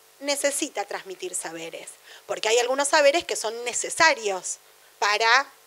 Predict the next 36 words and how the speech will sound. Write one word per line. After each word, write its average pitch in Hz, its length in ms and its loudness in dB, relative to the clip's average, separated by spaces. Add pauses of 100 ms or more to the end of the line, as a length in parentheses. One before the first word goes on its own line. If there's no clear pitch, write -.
(340)
la 202 220 -6
vida, 208 600 -8 (500)
para 180 140 -6
el 190 100 -8
futuro 220 380 -8
y 294 40 -6
para 208 240 -6
la 196 160 -8
vida 214 420 -10
en 202 160 -8
sociedad. 175 640 -2 (500)
Pero 330 180 2
instrucción 311 760 2
y 262 100 2
educación 302 500 2 (120)
no 330 120 4
son 185 260 0
lo 185 100 -6
mismo. 180 420 -12 (100)
Instrucción 349 640 2 (380)
tiene 359 220 0
que 302 80 6
ver 302 140 6
con 302 140 2
la 269 80 4
transmisión 233 480 -4
de 233 80 2
saberes. 180 580 -4 (500)
Educación 277 880 2 (880)
tiene 415 300 4
que 294 140 4
ver 247 380 4 (260)
con 294 160 4
enseñar 349 520 4
un 440 200 2
saber 349 500 4